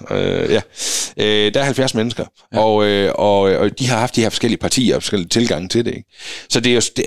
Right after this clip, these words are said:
Speaker 1: vi skal jo nok også, hvis vi prøver at kigge ind i det råd, der sidder, så har der været forskellige holdninger til det, ikke? Nogle har tænkt, "Nå, ja, men det lyder da egentlig meget tilforladeligt." Højst sandsynligt nogle af de der Jesus-troende, øh, ledende jøder, ikke også?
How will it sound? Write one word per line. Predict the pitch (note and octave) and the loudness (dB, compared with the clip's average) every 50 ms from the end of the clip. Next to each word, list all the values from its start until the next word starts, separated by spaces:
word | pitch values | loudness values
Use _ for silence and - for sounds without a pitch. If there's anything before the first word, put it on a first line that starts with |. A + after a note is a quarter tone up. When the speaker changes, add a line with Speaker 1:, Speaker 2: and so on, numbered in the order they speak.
| - B2 B2 | -4 -4 -2
Speaker 1:
vi | B2 | -2
skal | A#2 - - C3 | 0 2 2 2
jo | A#2 | 2
nok | C3+ - - | 2 2 2
også, | - - - - - - | 2 2 2 0 -2 -2
hvis | - A#2 - | -2 -4 -4
vi | A2 | -2
prøver | - - D#3 F3+ | -2 0 2 2
at | E3 | 0
kigge | - - F3 F3+ - - | 0 0 0 0 2 2
ind | C#3+ C3+ | 2 2
i | A#2+ | 2
det | G#2+ A2+ B2 A2 A#2 | 2 2 2 2 2
råd, | D3+ D#3 A2+ C3 | 2 2 2 2
der | - - | 0 0
sidder, | G2 B2+ B2 A2 A2 G#2+ | 0 0 2 2 2 2
så | - C#3+ | 2 2
har | D3+ D3+ | 2 2
der | C#3+ | 2
været | B2 C3+ D3+ F3+ G3+ F#3+ D#3+ | 2 4 4 4 4 2 2
forskellige | - - - G3 F3+ C3+ | 0 0 0 2 2 2
holdninger | D#3+ G3+ A#3 B3 F3+ A2+ | 2 2 2 2 2 0
til | - - A2+ | 0 0 0
det, | A2+ A2 | 0 0
ikke? | C3 C#3 - _ _ _ _ _ _ _ _ _ - | -2 -4 -8 _ _ _ _ _ _ _ _ _ 0
Nogle | E3 G3 | 2 2
har | F#3+ C#3+ | 2 2
tænkt, | D3 D#3 D#3 - - _ _ _ _ _ | 2 2 0 -2 -6 _ _ _ _ _
"Nå, | - C2+ C#2+ D#2+ - - _ _ _ _ - - | -2 -2 -2 -2 -4 -6 _ _ _ _ -6 -2
ja, | A#1 C2+ - - _ _ _ _ _ _ _ _ _ - | -2 -2 -2 -4 _ _ _ _ _ _ _ _ _ -10
men | F#2 F2+ E2+ D#2+ | -8 -8 -4 0
det | - B2+ D#3 D3+ | 2 2 2 4
lyder | D#3 D3+ A#2+ F#2 | 4 4 4 2
da | - D#2+ | 2 0
egentlig | E2+ G2+ A2+ A2+ F#2 D2+ D#2 D#2 - - _ _ _ | 0 0 0 0 0 -2 -2 -4 -4 -8 _ _ _
meget | - G2 C3 C3+ | -4 -2 -2 0
tilforladeligt." | - G#2+ F2 E2 D2 E2+ E2+ C#2 - - - - - - _ _ _ _ _ _ _ _ _ - | 0 -2 -2 -2 -2 0 0 0 -2 -4 -10 -16 -20 -20 _ _ _ _ _ _ _ _ _ -2
Højst | C#3+ C#3+ A2+ | -2 0 2
sandsynligt | A2 C3 B2 A2 | 2 2 2 2
nogle | A2 A#2 A#2 | 2 2 0
af | A2 | -2
de | G2+ A2+ | 0 0
der | B2 A2 | 0 2
Jesus-troende, | F2+ F#2 G#2 B2+ A#2+ - - - - E2+ F#2 F#2 F2+ D#2+ C#2 D#2 - - | 2 2 2 2 2 0 -2 -4 -4 -6 -6 -6 -6 -8 -8 -10 -12 -10
øh, | - F2 D#2+ D#2 - | -8 -6 -6 -2 0
ledende | G2+ G#2 A2+ A2+ G2 | 0 2 2 2 0
jøder, | F2 F2+ F2+ G2 A2 A#2 G#2+ D#2+ - | 0 0 0 2 2 2 2 0 -2
ikke | B1 C#2+ | -4 -6
også? | F#2 - | -6 -8